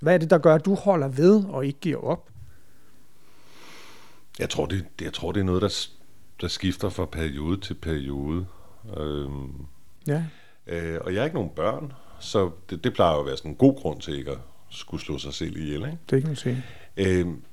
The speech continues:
Speaker 2: så man, jeg kan jo mærke, der er noget herinde, siger han og klapper sig på
Speaker 1: Ja,
Speaker 2: hjertet.
Speaker 1: altså en, en, en indre, en indre vilje, kraft,
Speaker 2: En glød.
Speaker 1: styrke, en
Speaker 2: En,
Speaker 1: glød.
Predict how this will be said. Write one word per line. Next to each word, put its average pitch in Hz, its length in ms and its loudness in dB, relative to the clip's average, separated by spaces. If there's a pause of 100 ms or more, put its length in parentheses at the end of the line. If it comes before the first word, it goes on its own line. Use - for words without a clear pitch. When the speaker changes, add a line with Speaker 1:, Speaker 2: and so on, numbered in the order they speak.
(120)
Speaker 2:
så 117 120 4
man, 117 260 6
jeg 120 120 2
kan 117 100 8
jo 104 60 8
mærke, 151 260 4
der 120 80 10
er 123 100 10
noget 120 280 10
herinde, 85 460 4 (1120)
siger 80 220 -2
han 73 120 -6
og 73 120 -10
klapper 80 300 -2
sig 78 140 -8 (100)
på 85 120 -4
Speaker 1:
Ja, 147 60 6
Speaker 2:
hjertet. 170 180 6
Speaker 1:
altså 156 180 4
en, 156 140 0
en, 175 280 4
en 185 120 6 (180)
indre, 180 540 8
en 156 140 2
indre 156 480 2
vilje, 165 340 4
kraft, 131 380 2
Speaker 2:
En 127 60 4
glød. 151 80 10
Speaker 1:
styrke, 175 440 8
en 196 100 2
Speaker 2:
En, - 60 2
Speaker 1:
glød. 202 280 10